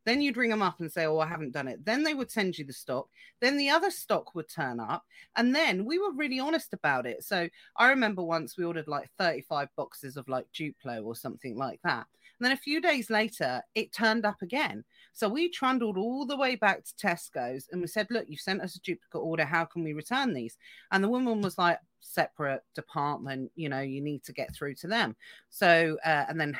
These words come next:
someone will come and collect them. And I rang up and I was like, "Oh, okay,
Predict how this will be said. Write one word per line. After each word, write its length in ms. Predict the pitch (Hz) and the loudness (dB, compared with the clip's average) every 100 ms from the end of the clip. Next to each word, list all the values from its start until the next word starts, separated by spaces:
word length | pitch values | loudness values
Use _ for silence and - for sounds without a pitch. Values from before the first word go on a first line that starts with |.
| - | -10
someone 340 | - 214 190 165 | -4 0 2 0
will 80 | |
come 220 | 156 180 156 | -2 -2 -2
and 100 | 139 | -4
collect 440 | 190 247 - - | 0 0 0 -4
them. 200 | 127 113 - - - | -8 -8 -16 -20 -2
And 100 | 196 | 4
I 100 | 190 | 6
rang 280 | 185 165 160 | 8 6 6
up 220 | 156 196 | 0 0
and 120 | 190 147 | -2 -4
I 80 | |
was 180 | 135 135 | -4 -6
like, 240 | 139 135 - | -4 -2 0
"Oh, 160 | 156 156 | 2 2
okay, 480 | 147 151 135 135 | 0 -4 -4 -4